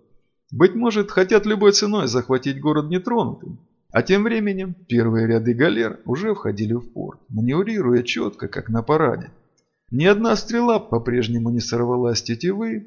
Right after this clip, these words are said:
ни один камень не просвистел в ответ. Сильвия же, оцепенев, вдруг зажмурилась, видя перед собой не корабли, не ряды воинов в зелено-алых доспехах, а мутную слизистую волну, медленно наползающую на берег.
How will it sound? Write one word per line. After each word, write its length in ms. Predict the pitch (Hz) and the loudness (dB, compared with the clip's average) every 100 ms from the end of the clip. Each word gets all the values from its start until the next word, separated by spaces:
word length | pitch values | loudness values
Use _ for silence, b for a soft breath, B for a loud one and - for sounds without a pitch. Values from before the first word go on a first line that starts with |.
| - | -6
ни 180 | 123 143 | 0 4
один 340 | 160 190 196 | 4 4 0
камень 380 | 233 233 202 117 | -2 -2 -2 -2
не 160 | 113 113 | -2 -2
просвистел 720 | 120 110 117 117 - 180 113 | -4 -4 -4 -4 -2 -2 0
в 80 | |
ответ. 420 | 113 - - 90 - _ _ _ _ _ _ _ _ _ _ _ _ | -2 -4 -12 -12 -14 _ _ _ _ _ _ _ _ _ _ _ _
Сильвия 500 | - 233 233 98 95 | -2 0 0 0 0
же, 160 | 92 92 | 0 -2
оцепенев, 800 | - 113 - 120 175 196 208 147 | -4 -4 -2 -2 0 -2 -2 -4
вдруг 340 | 113 135 160 | -4 -2 -2
зажмурилась, 720 | 135 175 190 220 196 151 131 | 0 0 0 -2 -2 -2 -4
видя 260 | 107 131 123 | 0 4 4
перед 240 | 226 123 | 4 4
собой 320 | 120 117 120 127 | 4 4 4 4
не 120 | 127 | 4
корабли, 580 | 156 175 196 226 233 208 - b b | 4 4 4 0 -2 -6 -12 b b
не 180 | - 135 | 0 8
ряды 320 | 165 202 247 | 10 8 6
воинов 500 | 226 220 214 190 180 | 0 0 0 0 0
в 40 | 127 | 0
зелено-алых 760 | 131 151 160 160 - 156 156 | 0 2 2 0 2 2 2
доспехах, 800 | 135 156 - 165 156 - 117 - - - _ _ - | 0 0 -2 -4 -4 -4 -10 -12 -20 -20 _ _ 4
а 160 | 147 | 6
мутную 480 | 214 247 233 127 113 | 6 4 0 -2 -2
слизистую 640 | - 208 156 135 - 131 131 | -2 -4 -4 -6 -2 0 2
волну, 560 | 147 185 214 214 196 104 | 2 2 0 -2 -4 -4
медленно 520 | 156 214 180 127 113 | -4 -2 -2 -2 -2
наползающую 920 | 110 110 110 107 117 107 - 92 101 | -4 -4 -6 -2 -2 -2 -4 -6 -4
на 140 | 110 123 | -2 -4
берег. 520 | 117 78 76 - | -4 -6 -8 -16